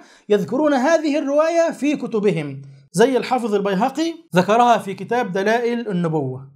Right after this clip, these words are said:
ومما يدل على أن الطاعون المذكور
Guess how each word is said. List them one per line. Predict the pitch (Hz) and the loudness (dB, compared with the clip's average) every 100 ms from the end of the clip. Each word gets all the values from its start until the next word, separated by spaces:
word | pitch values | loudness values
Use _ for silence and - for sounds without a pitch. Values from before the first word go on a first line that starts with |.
| - | 0
ومما | 190 330 339 302 | 2 2 2 2
يدل | 285 311 311 | 2 2 2
على | 240 240 262 | 2 2 0
أن | 294 285 | -2 -4
الطاعون | 233 - 226 254 285 | -4 0 2 2 0
المذكور | 247 220 196 - 214 156 | -2 -2 -4 -2 -2 -2